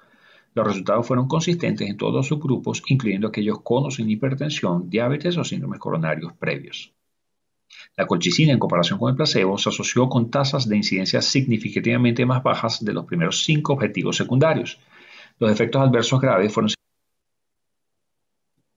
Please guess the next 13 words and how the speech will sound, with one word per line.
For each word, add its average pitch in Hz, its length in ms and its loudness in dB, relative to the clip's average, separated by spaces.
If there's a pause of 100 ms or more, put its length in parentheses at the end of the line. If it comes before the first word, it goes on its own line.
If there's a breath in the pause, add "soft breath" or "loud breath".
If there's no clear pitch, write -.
(920)
fueron 107 220 -2
similares 87 400 0
en 101 60 -4
los - 80 -6
grupos 92 240 -4
de 101 60 -6
colchicina 87 440 -2
y 110 40 0
placebo, 92 460 -2
incluyendo 87 400 2
hospitalizaciones 82 720 -4
por 123 120 0
infección, 131 540 0